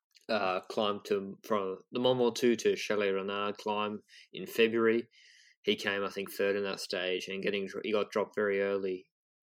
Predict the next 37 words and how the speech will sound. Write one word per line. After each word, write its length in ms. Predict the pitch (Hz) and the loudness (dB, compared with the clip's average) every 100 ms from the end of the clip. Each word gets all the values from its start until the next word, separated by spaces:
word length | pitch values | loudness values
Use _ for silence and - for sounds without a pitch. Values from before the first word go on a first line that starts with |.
| _ | _
there, 320 | 110 104 110 117 | -2 4 4 6
but 160 | 113 | 4
then 120 | 131 | 4
he 100 | 127 | 2
has 240 | 120 127 117 | 2 0 2
looked 200 | 113 117 | 0 4
okay 420 | 107 - 110 104 | 2 2 0 0
in 60 | 101 | 0
other 180 | 98 | -2
stages. 520 | 101 - 98 95 92 - | -2 -2 -4 -4 -6 2
So, 80 | 110 | 4
yeah, 220 | 117 98 - _ _ _ _ _ | 6 4 0 _ _ _ _ _
he 160 | - 135 | 0 0
could 140 | 135 | 2
be 100 | 143 | 4
a 80 | 139 | 6
man 220 | 131 131 | 6 2
for 100 | 127 | 2
this. 400 | 127 131 127 - - _ - | 2 2 0 -10 -16 _ 0
Alaphilippe, 560 | 107 107 104 110 139 - _ _ _ _ _ _ _ _ _ - | 0 0 0 2 0 -4 _ _ _ _ _ _ _ _ _ -8
again, 460 | 101 104 113 120 120 _ _ _ | -4 2 2 0 -4 _ _ _
depending 320 | - - 101 101 | -20 -6 -2 -2
on 100 | 101 | 0
what 140 | 101 | 0
he's 140 | 101 | -2
trying 180 | - 104 | -4 -6
to 80 | 95 | -4
do. 340 | 110 117 120 113 - - _ - | 2 4 4 0 -8 -20 _ 0
With 140 | 113 | 4
Alaphilippe, 720 | 113 120 - 120 117 117 - | 6 6 4 2 4 2 0
the 80 | 120 | -4
problem 320 | - 160 160 | 6 6 6
for 80 | 143 | 4
Alaphilippe 480 | 110 110 - 107 - | 4 4 2 0 0
this 220 | 87 - | -6 -2
year 240 | 95 90 | -2 0
is 380 | 90 90 - - | -2 -4 -6 -10